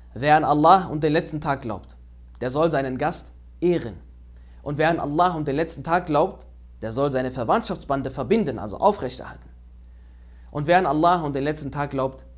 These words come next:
der soll Gutes sprechen oder schweigen.“ In diesem besonderen Hadith gibt der Prophet sallallahu alaihi wasallam uns drei Sachen mit, die eine gesunde Gesellschaft hervorbringen. Wer diese drei Sachen umsetzt,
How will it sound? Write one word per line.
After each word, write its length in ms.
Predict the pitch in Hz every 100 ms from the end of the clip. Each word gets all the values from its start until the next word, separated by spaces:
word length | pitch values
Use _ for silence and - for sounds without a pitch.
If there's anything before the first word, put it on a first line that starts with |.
| -
der 80 | 123
soll 180 | 131 127
Gutes 300 | 147 190 151
sprechen 560 | - 117 120 113 165 - - - -
oder 200 | 98 139
schweigen.“ 420 | - 110 95 - - - - -
In 120 | 151
diesem 260 | 160 240 220
besonderen 460 | 175 185 185 151 123
Hadith 340 | 151 170 - - - - -
gibt 160 | 175
der 60 | 170
Prophet 360 | 160 156 214 214
sallallahu 360 | 156 151 147
alaihi 120 | 147
wasallam 280 | 147 160 175
uns 220 | 143 151
drei 280 | - 156 196
Sachen 300 | 160 143 123
mit, 240 | 101 - - - -
die 80 | 143
eine 160 | 131 143
gesunde 340 | 131 170 185
Gesellschaft 480 | 151 143 135 143 -
hervorbringen. 520 | 147 143 113 87 95 - -
Wer 120 | 139
diese 260 | 151 220 208
drei 200 | 175 165
Sachen 220 | 160 156
umsetzt, 500 | 156 151 156 -